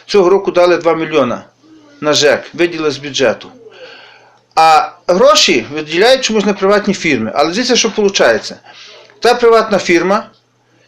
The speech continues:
за вказівкою керівництва міської ради, жек дає їм вишку, і вони на вишці жеку міняють, е, лампочки, ну, фонарі, розумієте? Получається так, що кажуть, що вони не, не встигають жек зробити,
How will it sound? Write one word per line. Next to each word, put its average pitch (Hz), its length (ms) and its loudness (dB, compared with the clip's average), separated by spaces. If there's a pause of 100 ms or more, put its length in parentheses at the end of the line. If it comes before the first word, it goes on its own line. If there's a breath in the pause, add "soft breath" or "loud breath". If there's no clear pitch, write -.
(120)
за 180 120 0
вказівкою 196 600 0
керівництва 196 460 0
міської 185 360 0
ради, 185 340 2
жек 185 320 2
дає 190 240 4
їм 160 200 0
вишку, 147 460 0
і 262 40 -6
вони 233 160 0
на 196 180 2
вишці 185 480 0
жеку 277 480 -2 (240 loud breath)
міняють, 214 640 0 (300)
е, 180 40 0
лампочки, 190 600 0
ну, 196 180 0
фонарі, 165 560 0
розумієте? 202 460 -2 (320 loud breath)
Получається 226 480 0
так, 180 220 2
що 180 120 0
кажуть, 202 320 0
що 202 120 -2
вони 208 160 2
не, 196 160 2
не 196 100 0
встигають 262 520 2
жек 170 220 2
зробити, 156 440 -4